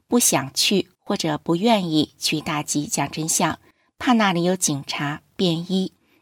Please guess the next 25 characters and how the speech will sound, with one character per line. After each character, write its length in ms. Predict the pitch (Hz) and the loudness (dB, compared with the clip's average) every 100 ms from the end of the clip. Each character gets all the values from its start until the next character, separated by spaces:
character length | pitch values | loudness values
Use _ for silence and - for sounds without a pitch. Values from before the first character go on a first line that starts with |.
| - | 2
那 120 | 240 | 2
就 140 | 202 | 2
是 120 | 185 | -2
我 120 | 156 147 | -4 -4
们 140 | 160 | -2
有 140 | 156 | -2
人 240 | 143 139 151 | -2 -6 -2
心， 400 | - 185 180 - _ _ _ _ _ - | 0 2 -2 -6 _ _ _ _ _ 0
自 140 | 294 | 2
己 160 | 233 190 | 4 2
一 40 | |
定 100 | 226 | 2
要 160 | 208 170 | 2 2
清 260 | - 208 | 0 -2
楚 200 | 208 156 | -4 -6
自 180 | 156 202 | -4 -4
己 180 | - 151 | 0 0
有 160 | 151 147 | 0 0
什 160 | - | -2
么 140 | 165 131 | -4 -4
不 140 | - | -6
正 240 | 175 226 190 | -2 -2 -2
的 120 | 156 | -4
念 260 | 156 151 139 | -2 -4 -4
头。 320 | - 143 | -4 -4